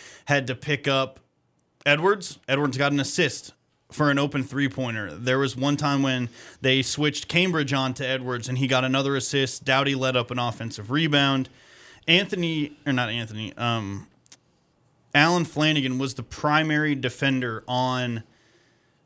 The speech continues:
uh, on Anthony Edwards for the better part of the second half of the first half.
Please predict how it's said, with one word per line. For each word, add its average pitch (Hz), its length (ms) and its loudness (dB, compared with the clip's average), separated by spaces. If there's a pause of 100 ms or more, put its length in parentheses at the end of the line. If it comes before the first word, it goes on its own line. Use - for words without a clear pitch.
(240)
uh, 120 280 2
on 156 220 4
Anthony 151 280 0
Edwards 143 260 -2
for 151 80 -4
the 131 100 -2
better 156 320 2
part 143 460 -2
of 127 160 -6
the 120 80 -10
second 143 400 -2
half 135 440 -4 (240)
of 127 160 -2
the 120 80 -6
first 160 320 -2
half. 98 380 -6